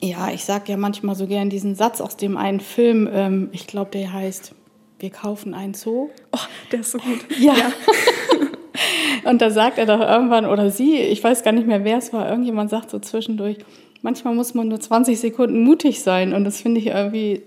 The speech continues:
Speaker 1: total genial. Da denke ich manchmal tatsächlich dran, ne? Wenn irgendwas schwierig ist oder so, oder, ähm, ich mir unsicher bin und nicht weiß, „Ah, frage ich die Person jetzt, ob das richtig ist oder nicht?“, dann denke ich manchmal an diesen Satz und dann, „Ja, raus damit.“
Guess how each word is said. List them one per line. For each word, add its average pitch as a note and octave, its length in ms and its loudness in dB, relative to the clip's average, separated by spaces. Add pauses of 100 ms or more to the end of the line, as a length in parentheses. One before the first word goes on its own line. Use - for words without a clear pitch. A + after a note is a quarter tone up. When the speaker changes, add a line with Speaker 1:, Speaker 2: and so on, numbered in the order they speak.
(140)
Speaker 1:
total A3 400 -6
genial. G3+ 500 0
Da G#3+ 120 0
denke B3 240 2
ich - 140 -4
manchmal F3+ 380 -2
tatsächlich F3+ 520 -6
dran, F3 360 -2
ne? B3+ 200 0
Wenn G3 140 0
irgendwas F#3 340 -4
schwierig C4+ 360 0
ist A3 180 -6
oder G#3+ 200 -2
so, G#3 240 2
oder, E3+ 300 -2 (600)
ähm, F3 680 -2 (340)
ich G3+ 180 -2
mir G#3 180 2
unsicher A#3+ 500 0
bin A#3 360 2
und F#3+ 200 -2
nicht G3+ 200 -4
weiß, G#3 280 -4
„Ah, F#3 160 -10
frage A#3+ 340 -8
ich G#3 120 -8
die A3+ 100 -8
Person A3+ 500 -2
jetzt, A3 240 -2
ob F3 140 -10
das - 220 -12
richtig A#3+ 420 -8
ist B3 220 -2
oder F3+ 240 -4
nicht?“, C#4+ 400 2 (500)
dann G#3 160 -4
denke A#3+ 200 0
ich A3+ 100 -8
manchmal A#3 320 2
an G#3+ 100 2
diesen G3+ 240 0
Satz G#3+ 240 -2
und F3 140 -2
dann, E3+ 200 -4
„Ja, D3+ 280 -6
raus E3 360 -6
damit.“ D3 240 -6